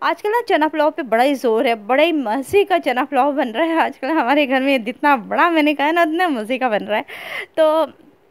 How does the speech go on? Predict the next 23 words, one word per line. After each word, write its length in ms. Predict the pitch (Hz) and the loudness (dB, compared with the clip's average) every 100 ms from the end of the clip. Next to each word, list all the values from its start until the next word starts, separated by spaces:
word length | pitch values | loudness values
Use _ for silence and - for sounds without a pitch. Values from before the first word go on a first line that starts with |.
| _ _ _ _ - | _ _ _ _ -10
ये 260 | 233 320 | -4 -2
नहीं 120 | 392 494 | 0 0
कि 100 | 466 | 0
चिकन 340 | 359 370 370 | 0 -2 0
महंगा 260 | 320 311 339 | 0 2 2
हो 100 | 294 | 2
गया 180 | 285 | 2
है, 80 | 294 | 0
छः 200 | 294 294 | 0 -2
सौ 160 | 294 320 | 0 -2
रुपये 180 | 294 302 | -2 -6
किलो 220 | 277 285 | -4 -6
चिकन 320 | 302 285 277 | -6 -6 -4
है, 100 | 277 | -4
तो 120 | 285 | -6
चिकन 280 | 285 294 311 | -10 -6 -4
तो 100 | 339 | -4
आते 300 | - 233 320 | -2 -2 -2
ही 100 | 320 | -4
रहता 260 | 247 - 294 | -2 -2 -2
है, 80 | |
लेकिन 300 | 285 226 269 | -2 -4 -4
ना 360 | 302 349 359 311 | -2 0 0 -2